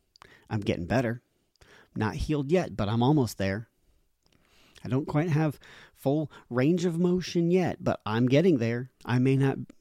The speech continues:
be completely healed of my allergy, but I'm getting there. I may not be able to eat that right now, but I will eventually. And I'm not saying that you can talk yourself into health. No, I'm not saying that at all. But what I'm saying is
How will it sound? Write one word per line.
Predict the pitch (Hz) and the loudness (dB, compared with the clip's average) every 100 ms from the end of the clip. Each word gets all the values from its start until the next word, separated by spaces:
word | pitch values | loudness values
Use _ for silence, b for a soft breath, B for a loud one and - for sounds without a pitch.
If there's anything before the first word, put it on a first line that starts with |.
| - | 0
be | 127 127 B - | 2 2 B -6
completely | 123 - 147 147 147 | -6 -2 -2 0 -2
healed | - 165 160 | 0 0 0
of | 127 | 0
my | 147 143 | 2 2
allergy, | 156 170 120 113 113 107 b b b b _ | 2 2 0 0 -2 -2 b b b b _
but | 117 | -2
I'm | 92 117 | 2 2
getting | 120 165 120 | 4 2 2
there. | 107 104 117 - _ _ _ _ - | -2 -2 -4 -10 _ _ _ _ -10
I | 120 | -4
may | 117 120 127 | -2 0 0
not | 147 | 2
be | 131 123 | 2 0
able | 139 | 0
to | 135 - | -4 -2
eat | 156 147 | 0 0
that | 135 131 | -2 0
right | 143 139 | 0 2
now, | 156 156 104 | 2 2 0
but | 107 - | -2 -4
I | 98 113 | -2 0
will | 123 143 | 2 2
eventually. | 143 151 170 - 147 143 143 _ _ _ | 2 2 0 -4 -8 -8 -12 _ _ _
And | 131 | -4
I'm | 131 | -2
not | 147 135 | 0 -2
saying | - 131 120 113 B B - | 0 2 2 0 B B -6
that | 113 101 - | -2 -2 -2
you | 120 120 | 0 2
can | 131 101 | 2 0
talk | - - 139 | -4 -8 -6
yourself | 120 113 120 107 104 | -4 -2 0 0 0
into | 120 104 | -2 -2
health. | 101 101 - - - - - - - - - | -2 -2 -2 -8 -20 -20 -20 -20 -20 -20 -8
No, | 120 101 | -2 0
I'm | 104 | 0
not | 107 95 - | 0 -2 -2
saying | 101 87 | -2 -2
that | 92 80 | -2 -2
at | 85 | 0
all. | 95 - 127 _ | 0 -2 -12 _
But | 127 | -2
what | 123 | -2
I'm | 120 | -4
saying | 107 143 160 107 | -4 0 0 0
is | 104 101 | 0 -2